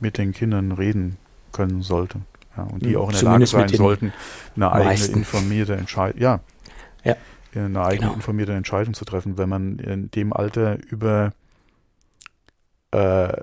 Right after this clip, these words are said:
Speaker 1: weitere Rechte und Pflichten für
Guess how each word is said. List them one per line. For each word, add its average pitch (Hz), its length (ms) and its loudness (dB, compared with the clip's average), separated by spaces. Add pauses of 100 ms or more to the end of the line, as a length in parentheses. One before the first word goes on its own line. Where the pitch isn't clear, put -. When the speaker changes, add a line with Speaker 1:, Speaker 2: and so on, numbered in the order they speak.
(540)
Speaker 1:
weitere 104 460 4 (140)
Rechte 120 500 -4 (640)
und 110 160 -4
Pflichten 120 680 -4 (680)
für 113 220 2